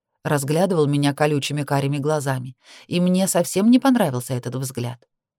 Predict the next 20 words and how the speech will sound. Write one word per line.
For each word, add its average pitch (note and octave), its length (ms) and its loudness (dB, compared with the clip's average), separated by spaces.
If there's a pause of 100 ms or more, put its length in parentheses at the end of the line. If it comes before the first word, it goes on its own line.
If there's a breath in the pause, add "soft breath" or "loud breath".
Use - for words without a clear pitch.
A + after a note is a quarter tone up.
(600)
Отчего-то G3+ 560 2
уверена, G3+ 400 2
что E3+ 200 0
он F3+ 120 -2
подошел F3+ 400 0
ко F#3 140 -2
мне E3+ 160 -2
не F3+ 120 0
по G#3 140 0
воле D3 260 0
Якуба. C#3+ 520 -6 (1300)
На F3 140 0
вид C#4+ 200 0
ему A#3+ 400 6
около A3+ 320 0
сорока. A3 580 -2 (560)
Черные F3+ 400 2
волосы G3 380 -2
с - 80 -10
проседью, D#3+ 640 -4